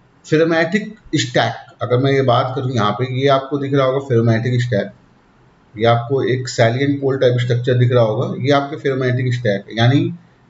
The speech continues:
यहाँ पे और यहाँ पे दोनों end पे आपके फेरोमैग्नेटिक stack को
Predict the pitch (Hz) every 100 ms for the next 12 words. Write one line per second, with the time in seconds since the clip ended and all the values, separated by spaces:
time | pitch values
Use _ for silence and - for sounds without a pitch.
0 | _ 123 123 156 165 - 160 170 165 -
1 | 131 185 202 - _ _ _ 104 123 131
2 | 123 107 120 143 185 196 156 151 143 135
3 | 139 127 135 151 - 123 127 127 123 120
4 | - - - 113 117 - 147